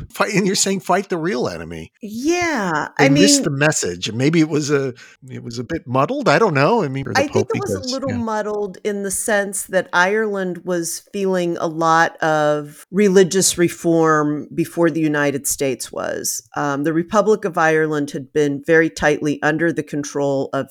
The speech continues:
Speaker 2: the bishops, and certain things were illegal up until the nineteen nineties. Divorce
Speaker 1: Mm-hmm.
Speaker 2: had been illegal. And one of the things that Sinead O'Connor had often said was a problem in her childhood was that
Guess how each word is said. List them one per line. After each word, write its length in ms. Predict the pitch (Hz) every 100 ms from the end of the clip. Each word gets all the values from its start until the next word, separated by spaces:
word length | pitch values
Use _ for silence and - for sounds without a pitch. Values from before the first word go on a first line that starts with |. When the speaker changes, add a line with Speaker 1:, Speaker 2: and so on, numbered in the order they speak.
| -
Speaker 2:
the 60 |
bishops, 800 | 147 147 139 - 139 135 - - - - - - _ -
and 540 | 175 165 156 156 151
certain 460 | 147 - 220 220 190
things 800 | 190 175 170 160 160 156 - - -
were 280 | 165 170 160
illegal 640 | 160 151 175 165 160 143 -
up 140 | 147
until 300 | 156 147 180
the 100 | 165
nineteen 480 | 151 135 131 - 135
nineties. 680 | 90 - - - - - - _ -
Divorce 400 | 151 190 202 -
Speaker 1:
Mm-hmm. 80 | 180
Speaker 2:
had 120 | 143
been 180 | 165 147
illegal. 640 | 131 135 131 98 - - _ - - _
And 280 | 175 165 151
one 200 | 165 170
of 160 | 170 147
the 80 |
things 460 | 170 - 165 151 147
that 160 | 156 -
Sinead 420 | - 151 151 147
O'Connor 500 | 147 - 147 147 147
had 200 | 151 143
often 580 | 139 139 - 135 135 131
said 360 | - 156 139 131
was 160 | 147
a 20 |
problem 500 | - - 143 135 143
in 120 | 135 131
her 120 | 135
childhood 720 | - 180 247 160 - 135 139
was 200 | 151 147
that 240 | - 151